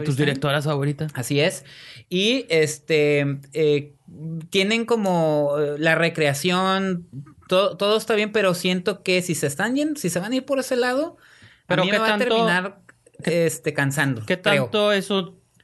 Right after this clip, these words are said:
Speaker 1: sí está o no basado en hechos? Digo, porque de pronto es muy, es muy conocida la his-, no, no necesariamente
Speaker 2: No,
Speaker 1: en el
Speaker 2: sí, pues
Speaker 1: caso
Speaker 2: te metes
Speaker 1: de él.
Speaker 2: a YouTube. Bueno, te voy a decir una
Speaker 1: No
Speaker 2: cosa.
Speaker 1: necesariamente el caso de él, perdón, pero que los papás de niños actores o, o artistas,
Speaker 2: Sí,
Speaker 1: bueno,
Speaker 2: pero está
Speaker 1: o
Speaker 2: Macaulay
Speaker 1: adolescentes,
Speaker 2: Culkin.
Speaker 1: está el de Michael Jackson, que es por
Speaker 2: Ah,
Speaker 1: mucho
Speaker 2: sí,
Speaker 1: sabido
Speaker 2: es
Speaker 1: que
Speaker 2: muy
Speaker 1: era.
Speaker 2: similar.
Speaker 1: Entonces,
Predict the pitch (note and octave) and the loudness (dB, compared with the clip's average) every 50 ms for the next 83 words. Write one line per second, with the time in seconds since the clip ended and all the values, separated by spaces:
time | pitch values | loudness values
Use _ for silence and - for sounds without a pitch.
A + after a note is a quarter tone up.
0 | _ _ _ _ _ - - - C#3+ C#3+ C#3 C#3 - - C#3+ C#3+ C#3+ C#3 C3 C3 | _ _ _ _ _ -12 -2 0 2 2 0 0 -2 0 2 2 2 0 0 0
1 | C3 C3 C3 B2 - B2 A#2 A#2+ A#2+ A#2 A2 A2 A2 - C3 - B2 D3 C#3+ C#3 | 0 0 0 0 0 0 0 2 2 2 0 0 -2 -2 -6 -4 -2 0 2 2
2 | C3 B2+ C3 D3 C#3+ C3+ B2+ D#3+ F3+ G#3 F4+ F#4 - - - F3 F#3+ G3 F#3 - | 2 0 0 2 2 2 2 2 0 0 0 -2 -2 -2 -2 0 0 0 0 -2
3 | - - D#3+ D#3+ E3 F#3 F#3 E3+ F3+ F#3+ E3 C#3 C#3 D3 D3 D#3 D#3+ D3+ C3 A#2+ | -2 -2 -2 -2 0 -2 -2 -2 -2 0 -2 0 0 2 2 2 2 2 0 -2
4 | - - C#3+ - - - - D#3 E3+ E3+ E3+ D3+ D3 D3+ D#3 G#3 C#4 D#4+ - D#4 | -2 -2 -4 -4 -4 -4 -2 0 0 2 2 2 2 0 2 2 2 2 2 2
5 | G4 C#3+ C#3 - - E3 D3+ C3+ C3 C#3+ C4+ A#3 G#3+ A#3+ A3+ - F#3 E3 F3 E3 | 2 2 2 2 2 2 2 4 2 2 2 0 0 -2 -2 -2 0 2 2 2
6 | D3+ C#3+ E3 F3+ A#3+ C4 C4 D#4+ D#4+ D4+ G#3+ - G#3+ G#3 - G3+ F#3+ F#3+ F#3+ F#3+ | 2 2 2 2 2 2 0 0 0 0 0 0 -2 0 0 0 0 0 0 -2
7 | F#3+ F3+ F#3+ F3 D#3+ E3 C3 A#2+ C3+ C3 B2+ A#2+ A#2 C3+ B2 B2 A#2+ A#2 - - | 0 0 0 0 2 0 0 0 0 0 0 0 0 0 0 2 0 0 -4 -6
8 | - - - - _ - - C#3+ C3+ C3 - - - B2+ A#2 - - C3 C#3 C#3+ | -10 -20 -20 -20 _ -2 0 2 2 2 0 0 -2 -2 -2 0 0 0 0 2
9 | D3+ F3 E3+ E3 E3 E3+ F3 E3+ E3+ D3 B2 - - C3 C3 C#3 E3 E3+ D#3+ C3+ | 2 0 2 2 2 2 2 0 0 0 -2 0 0 2 2 2 2 2 0 2
10 | A2+ G#2+ G#2 - - - - A#2 A2 A2+ - C3+ C3 - E3+ E3 F3 F#3+ A3 F#3 | 2 2 0 -2 -4 -6 -4 -2 -2 0 0 -2 -2 -2 -2 -2 0 2 2 0
11 | F3 - - D3+ D3+ E3 C3+ C3+ - - C3+ C#3 D3+ D#3 - E3+ - B3+ A3 A3 | 0 0 0 0 0 2 2 2 2 2 2 2 2 0 0 0 0 0 0 -2
12 | G#3+ G#3 - - B2 A#2+ - C3+ B2+ C3 C3 C3 C3 B2+ A#2+ B2+ B2+ C3 D#3 E3+ | -4 -8 -8 -8 -6 -2 2 2 2 4 4 2 2 2 0 0 -2 0 0 -2
13 | E3+ - F3 D#3 C#3+ C#3 A#2 G#2 - B2+ A#2+ A#2 A#2 A2+ - B2+ A#2 A#2+ B2+ - | 0 0 0 -2 0 0 -2 -2 0 0 2 2 0 0 0 0 2 2 2 2
14 | - - A#2+ A#2+ B2+ - D#4+ G#3 D#3+ D#3 D3 B2 A2 E3+ E3 D3+ F#3 F#3+ G3+ B3+ | 2 2 2 2 2 2 2 2 2 2 0 -2 -2 -4 -2 0 0 0 2 0
15 | C4 B3 - - - - - | 0 -2 -4 -6 -8 -12 -16